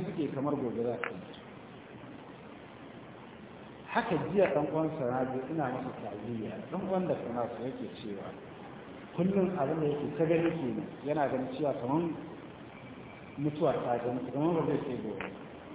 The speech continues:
Har da tafiyar ta zo ma ana ba sai ka je ce, a, ai, bai san ko kila rayuwarsa ta zo ƙarshe ba. Gara ya je ya yi wannan, wato, ta'aziyya.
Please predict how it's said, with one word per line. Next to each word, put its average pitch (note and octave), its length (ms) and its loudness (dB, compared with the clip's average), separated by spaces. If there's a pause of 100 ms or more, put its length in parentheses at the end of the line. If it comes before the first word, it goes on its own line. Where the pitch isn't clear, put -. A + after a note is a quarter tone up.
(200)
Har - 240 4
da A3 120 8
tafiyar F3 480 8
ta E3+ 100 8
zo E3+ 160 8
ma E3+ 140 8
ana F3+ 280 6
ba A#2+ 180 4
sai D3 120 -2
ka C#3+ 180 4
je C#3+ 180 2
ce, D3+ 140 -2
a, B2+ 240 0
ai, E3 160 4
bai C#3 200 4
san C#3+ 180 0
ko E3 140 0
kila D#3+ 360 2 (340)
rayuwarsa D3 500 4
ta A#2 180 0
zo B2 120 0
ƙarshe - 360 -4
ba. - 140 -8 (180)
Gara D#3+ 280 10
ya D3 200 10
je D#3+ 120 6
ya F3 100 8
yi D#3+ 160 10
wannan, F3+ 600 8 (400)
wato, B2+ 380 4
ta'aziyya. C#3+ 580 2